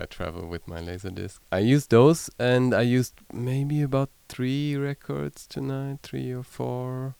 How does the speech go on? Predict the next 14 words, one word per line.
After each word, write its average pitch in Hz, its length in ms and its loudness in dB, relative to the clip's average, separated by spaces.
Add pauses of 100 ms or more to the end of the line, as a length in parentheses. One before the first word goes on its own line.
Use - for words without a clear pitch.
The 110 200 -6
main 156 400 6
stuff - 400 -4
comes 107 260 -2
from 95 220 -2
the 90 40 -6
computer. 82 600 -8 (120)
I - 100 -2
use 95 260 0
some, 90 440 -2
uh, 82 540 -4
some 82 400 -6
sequencer. 131 800 -2
It's, - 160 -12